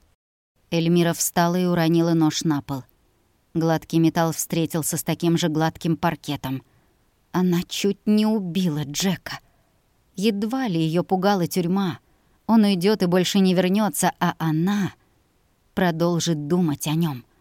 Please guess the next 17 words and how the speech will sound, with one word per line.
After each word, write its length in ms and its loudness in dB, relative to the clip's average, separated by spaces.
Вот 260 0
что 180 -8
страшно. 580 -6
Смерть 440 2
не 160 4
освобождает. 920 0
Мира 340 2
натянула 580 2
рукава 400 0
кофты 360 -2
до 140 0
пальцев 500 -4
и 80 0
боязливо 580 0
глянула 480 2
на 160 2
Джека. 500 -4